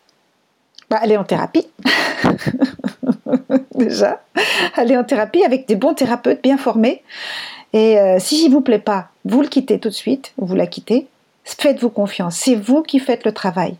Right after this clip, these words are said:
Vous êtes accompagné par des gens plus ou moins compétents, qui ont fait eux-mêmes plus ou moins le, le voyage, mais faites-vous confiance. Si vous le sentez pas,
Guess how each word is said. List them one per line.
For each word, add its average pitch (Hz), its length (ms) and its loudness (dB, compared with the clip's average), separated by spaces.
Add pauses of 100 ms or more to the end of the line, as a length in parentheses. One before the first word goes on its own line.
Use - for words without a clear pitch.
(360)
Vous 233 140 2
êtes 226 120 -2
accompagné 220 480 2
par 254 180 0
des 240 120 4
gens 240 200 0
plus 196 260 -4
ou 190 60 2
moins 190 140 0
compétents, 180 580 -2 (540)
qui - 140 0
ont 196 180 4
fait - 320 -2 (180)
eux-mêmes 262 320 4
plus 208 180 -4
ou 208 60 2
moins 202 160 0
le, 185 260 0
le 180 120 -6
voyage, 196 560 0
mais 226 280 4 (600)
faites-vous 247 540 -2
confiance. 226 540 -2
Si - 220 -2
vous 190 120 0
le 190 60 0
sentez 269 380 0
pas, 208 340 -4